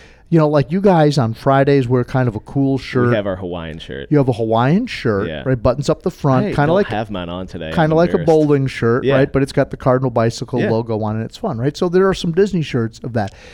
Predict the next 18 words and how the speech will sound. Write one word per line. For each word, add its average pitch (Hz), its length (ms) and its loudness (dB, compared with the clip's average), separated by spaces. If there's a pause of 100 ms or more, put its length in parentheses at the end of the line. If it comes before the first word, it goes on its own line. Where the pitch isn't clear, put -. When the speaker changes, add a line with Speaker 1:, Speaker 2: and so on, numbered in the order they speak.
(100)
Speaker 1:
So 175 180 0
I 175 120 4
thought, 120 360 0 (260)
all 165 80 -2
right, 113 220 -4
I'm 175 100 -2
gonna 202 140 2
be 139 120 -2
the 117 60 -14
cool 139 260 -4
grandpa, 95 520 -8 (340)
and 117 120 -2
I'm 131 100 -2
gonna 127 180 0
wear 123 520 4 (320)
one 139 180 4
of 117 160 0
the 104 280 0